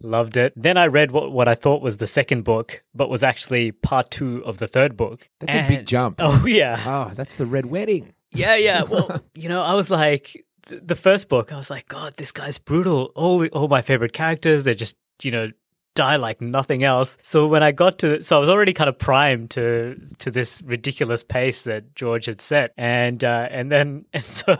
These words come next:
Speaker 1: that's, that's why it took me so long, in fact, till the end, <laughs> to realize what I'd done. I thought, "Well, the first book was crazy, but this second book, God." <laughs>
Speaker 2: This is, this is talking about a bunch of stuff I didn't even know about.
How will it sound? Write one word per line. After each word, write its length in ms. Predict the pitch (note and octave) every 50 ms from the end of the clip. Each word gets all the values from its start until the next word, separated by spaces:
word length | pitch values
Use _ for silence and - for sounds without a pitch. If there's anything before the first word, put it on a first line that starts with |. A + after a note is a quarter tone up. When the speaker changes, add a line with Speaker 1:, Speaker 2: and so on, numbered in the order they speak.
| G3+ F3+ -
Speaker 1:
that's, 260 | D3+ D#3 D#3 - -
that's 200 | - D3+ D#3 -
why 120 | F#3+ E3 D#3
it 100 | D3 -
took 180 | F#3 F#3 F3+
me 80 | D#3 C#3+
so 240 | B2+ - D#3+ D#3 D#3
long, 360 | D3+ D#3+ D#3 D3 C#3 A#2+ A2 _ _ _ _ _
in 120 | - C3 B2
fact, 300 | - C3+ B2+ B2+ - -
till 140 | - C3 B2
the 200 | A2+ A2+ A#2 C3
end, 320 | C3+ A#2+ G#2+ A2+ B2+ C3+ _ _
<laughs> 140 | _ _ -
to 240 | - - - C4 -
realize 520 | - A3+ A3+ A3+ - A#3+ A#3 - - -
what 240 | B3+ A3+ F3+ - -
I'd 280 | F#3+ G3 E3 B2+ _ - -
done. 380 | - F3+ F3+ D#3+ C3+ B2+ C3 - _ - - - - - - - - _ _ _ _ _ -
I 140 | - C#3 C#3
thought, 260 | - D3+ C#3 C#3 C#3
"Well, 240 | C3 C3+ C#3+ C#3 C3
the 80 | B2 C3
first 300 | - E3 F3 F#3 F#3 -
book 180 | C#3 C3 -
was 140 | - A#2+ -
crazy, 400 | - - D#3+ E3+ F#3+ E3 C#3+ B2+
but 140 | A2 A#2+ A2+
this 160 | D#3 E3+ -
second 340 | - F3 F#3 F#3+ - E3 C3+
book, 320 | A2 B2 A#2 A#2 - -
God." 420 | - G#3+ G#3 A3 A3 C3 B2+ A#2+ - _
<laughs> 40 | - - - - - - A4 - - - - - - - C3+ - - _
Speaker 2:
This 120 | - D#4 C#4
is, 120 | F#3 -
this 200 | G#3+ B3+ G3 D#3
is 100 | C3+ -
talking 300 | - - E3 E3 - E3
about 160 | D3 D3 D3+ C3+
a 40 |
bunch 220 | A2+ - D3+ D#3+ C#3+
of 60 | C#3+
stuff 180 | - F3+ - -
I 40 |
didn't 120 | - D4 D4+
even 200 | F3 D3+ D#3+ F3
know 200 | F#3 A#3+ F4 G4+ G4+
about. 180 | - D#3+ -